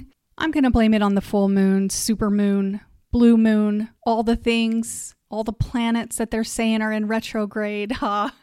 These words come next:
<laughs> I got a message from one of my Instagram followers. He was asking me, "What if people just aren't as tough as they used to be?" And I was like, "Yeah,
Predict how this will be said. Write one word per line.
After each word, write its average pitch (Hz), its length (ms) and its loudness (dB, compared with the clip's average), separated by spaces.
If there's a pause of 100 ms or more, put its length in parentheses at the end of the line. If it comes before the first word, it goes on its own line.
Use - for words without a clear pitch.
(300)
<laughs> - 420 -20
I 233 60 2
got 233 140 6
a 233 60 8
message 226 420 4
from 208 320 2
one 214 120 4
of 208 80 4
my 202 160 0
Instagram 214 580 0
followers. 196 760 2 (260)
He 262 140 2
was 247 120 4
asking 233 380 2
me, 208 360 4 (140)
"What 226 160 0
if 330 140 -4
people 302 500 2
just 220 480 -4
aren't 214 300 0
as 202 280 -4
tough - 600 -4
as 190 180 0
they 196 80 2
used 202 400 2
to 180 60 -6
be?" - 380 -8 (260)
And 208 140 2
I 226 160 2
was 254 240 0
like, 247 260 0
"Yeah, 233 280 2